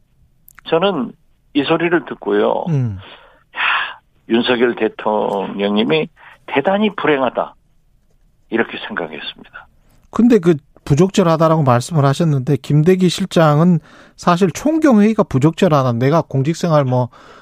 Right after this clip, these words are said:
Speaker 2: 거의 사십 년 가까이 했는데 삼십 몇 년 해보니까 이런 회의는 부적절하다, 이렇게 이제 이야기를 했던 거란 말이죠.
Speaker 1: 대통령 실장이면은
Speaker 2: 네.
Speaker 1: 부적절하다는 말씀을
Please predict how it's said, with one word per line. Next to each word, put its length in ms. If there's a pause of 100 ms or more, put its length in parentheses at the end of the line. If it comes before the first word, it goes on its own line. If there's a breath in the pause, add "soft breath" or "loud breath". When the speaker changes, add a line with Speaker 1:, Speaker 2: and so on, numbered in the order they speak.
(100)
Speaker 2:
거의 280
사십 300
년 120
가까이 320
했는데 640
삼십 280
몇 140
년 140
해보니까 920 (380 soft breath)
이런 480
회의는 520
부적절하다, 560
이렇게 340
이제 180
이야기를 380
했던 260
거란 400
말이죠. 460 (1700 loud breath)
Speaker 1:
대통령 540
실장이면은 1000
Speaker 2:
네. 380 (1000)
Speaker 1:
부적절하다는 1600 (120)
말씀을 760